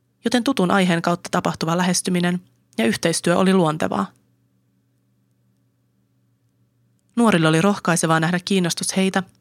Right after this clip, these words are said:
ja heidän kulttuuriaan kohtaan. Delegaatiovierailut ovat hallinnon sektorin tapa tehdä kulttuurivaihtoa.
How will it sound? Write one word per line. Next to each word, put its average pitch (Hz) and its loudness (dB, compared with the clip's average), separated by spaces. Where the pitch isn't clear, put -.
ja 240 0
heidän 214 2
kulttuuriaan - -2
kohtaan. - -4
Delegaatiovierailut 190 0
ovat 247 0
hallinnon 180 2
sektorin 170 -2
tapa 185 0
tehdä 175 -2
kulttuurivaihtoa. 180 -2